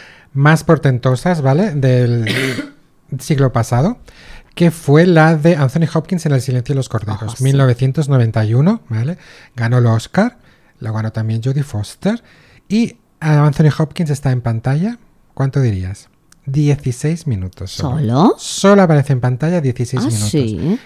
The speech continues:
Speaker 1: Y por dieciséis minutos se ganó merecidísimo Oscar.
Speaker 2: Pa' que veas, a veces.
Speaker 1: ¿Ah? Otra que ganó el Oscar, Kim Basinger.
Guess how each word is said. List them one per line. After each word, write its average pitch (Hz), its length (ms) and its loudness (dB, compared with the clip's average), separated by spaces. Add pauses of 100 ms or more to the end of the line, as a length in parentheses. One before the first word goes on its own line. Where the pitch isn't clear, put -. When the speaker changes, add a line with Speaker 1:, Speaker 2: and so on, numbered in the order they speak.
(100)
Speaker 1:
Y 135 60 -4
por 131 140 2
dieciséis 117 360 -4
minutos 143 360 -2
se 123 220 -8
ganó 104 340 -2 (140)
merecidísimo 101 760 -8
Oscar. - 340 -20 (460)
Speaker 2:
Pa' 147 120 -4
que 139 100 -8
veas, 123 420 -8
a - 60 -12
veces. 156 500 -10
Speaker 1:
¿Ah? 156 140 -8 (760)
Otra 117 420 0 (360)
que 139 480 4
ganó 131 240 4
el 143 60 4
Oscar, 196 460 0 (300)
Kim 180 200 0
Basinger. 120 560 -2